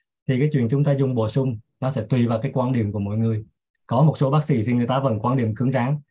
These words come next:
tức là không có cái bằng chứng gì về, về lợi ích mà lại ba-, giúp làm cho bệnh nhân phải tốn kém thêm, thì là tôi sẽ không cho phép. À, ngược lại, có một số bác sĩ thì chiều bệnh nhân hơn.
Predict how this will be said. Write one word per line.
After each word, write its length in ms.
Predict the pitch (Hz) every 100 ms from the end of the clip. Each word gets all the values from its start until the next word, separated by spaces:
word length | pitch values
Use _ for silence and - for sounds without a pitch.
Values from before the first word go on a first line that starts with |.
| _ -
tức 80 |
là 140 | 139 120
không 260 | - -
có 180 | 143 127
cái 80 | 147
bằng 220 | 135 123
chứng 200 | 117 120
gì 160 | 135 123
về, 260 | 110 123 113
về 180 | 120
lợi 180 | 117 113
ích 80 | 160 160 - _ _
mà 140 | 120 120
lại 160 | 113
ba-, 260 | 113 123 123 131 135
giúp 180 | 156
làm 220 | 143 127 123
cho 80 |
bệnh 140 | 127 110
nhân 160 | 123
phải 100 | 127 107
tốn 200 | 123 139
kém 240 | 131 143
thêm, 280 | 139 135 135 - _ _ -
thì 60 | 120
là 180 | 117 113
tôi 180 | 120
sẽ 220 | 117 110 101
không 220 | 113 117
cho 160 | 117 113
phép. 180 | 131 143 _ _ _ _ _ _ _ _
À, 200 | 120 113
ngược 200 | 123 123
lại, 220 | 127 120
có 60 | 139
một 160 | 151
số 140 | 139 135
bác 140 | 147
sĩ 160 | 135 113
thì 120 | 113
chiều 180 | 131 127
bệnh 120 | 110
nhân 200 | 117 120
hơn. 240 | 123 131